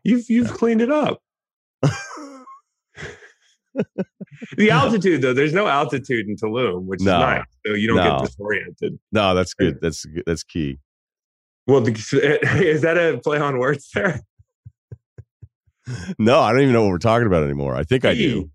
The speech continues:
Speaker 1: Room keys.
Speaker 2: Oh, room key. Yeah, no, no, that wasn't, I wasn't doing that, but that's cool. Uh, 'cause it always
Speaker 1: And
Speaker 2: comes
Speaker 1: you
Speaker 2: full
Speaker 1: cleared
Speaker 2: circle.
Speaker 1: it up on my pod.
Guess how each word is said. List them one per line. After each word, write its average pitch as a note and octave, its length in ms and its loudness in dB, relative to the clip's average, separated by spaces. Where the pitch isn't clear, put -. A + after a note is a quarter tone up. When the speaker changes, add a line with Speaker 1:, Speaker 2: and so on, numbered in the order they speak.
Speaker 1:
Room G3 280 2
keys. A#2 600 0
Speaker 2:
Oh, B2 180 4
room C3+ 280 2
key. G#2+ 240 -2
Yeah, G2+ 300 2
no, G2 300 0
no, F#2+ 240 -2
that F#2+ 200 -4
wasn't, G2 400 -4
I A2 120 2
wasn't A#2 320 2
doing D#2+ 240 0
that, C2 240 -2
but C#2+ 80 -8
that's D#2 200 0
cool. A#1 340 -4
Uh, F#2+ 160 4
'cause G#2+ 140 2
it A#2+ 80 6
always A#2+ 180 4
Speaker 1:
And - 100 -4
Speaker 2:
comes - 120 2
Speaker 1:
you - 80 2
Speaker 2:
full - 100 4
Speaker 1:
cleared G3 240 4
Speaker 2:
circle. D#3+ 120 2
Speaker 1:
it D3+ 40 2
up D3 120 -4
on C3+ 160 -2
my B2 180 0
pod. C3+ 480 -2